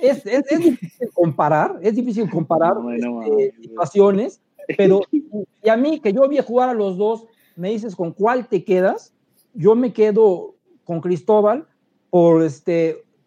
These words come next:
Speaker 1: haz de cuenta, si los vamos a meter a jugar en una, en, en una licuadora, ¿ok? Pu, pu, pu, pu, y vamos a organizar un partido, pero bajo las mismas circunstancias para todos, ¿ok? Entonces yo pienso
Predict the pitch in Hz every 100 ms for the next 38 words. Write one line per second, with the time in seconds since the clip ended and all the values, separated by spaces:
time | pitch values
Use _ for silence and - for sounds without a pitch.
0 | _ _ - 226 208 233 220 180 196 208
1 | 262 320 262 214 202 240 226 190 190 190
2 | 180 - 180 170 214 180 180 180 175 214
3 | 220 202 170 147 127 117 _ _ - 151
4 | 156 151 165 143 - - 123 165 165 427
5 | 415 415 440 427 - _ _ _ 165 240
6 | 220 208 185 220 247 233 180 - 196 214
7 | - _ _ _ 190 185 160 202 202 196
8 | 185 208 262 247 208 190 160 208 208 226
9 | - 165 147 143 165 135 120 _ _ 123
10 | 117 196 370 _ _ _ _ _ - 170
11 | 226 220 202 233 196 233 226 220 220 302